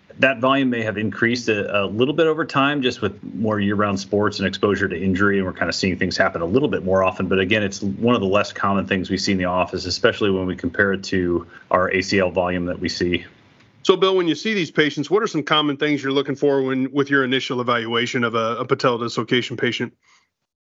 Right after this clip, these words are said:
Speaker 1: Yeah, in our office, we're, uh, as the P T, we're actually really fortunate to be able to first one to take a history from the patient.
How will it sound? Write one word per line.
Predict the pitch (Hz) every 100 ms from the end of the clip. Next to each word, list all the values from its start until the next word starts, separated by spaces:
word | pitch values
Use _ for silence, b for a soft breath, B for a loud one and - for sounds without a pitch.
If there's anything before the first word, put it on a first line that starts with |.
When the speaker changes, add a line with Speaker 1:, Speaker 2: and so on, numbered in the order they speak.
| _ -
Speaker 1:
Yeah, | 123 113
in | 127
our | 160 156
office, | 131 135 127 -
we're, | 120 110 107
uh, | 101 95 -
as | 120
the | 107
P | 95 123
T, | - 131 117
we're | 104
actually | 98 107 113
really | 95 104
fortunate | 95 113 113 - 101 98
to |
be | 101
able | 104 98
to | 92
first | 107 101 -
one | 101 101
to | 98
take | 107 101
a |
history | - 110 - 107
from | 95 98
the | 87
patient. | - 92 87 90 87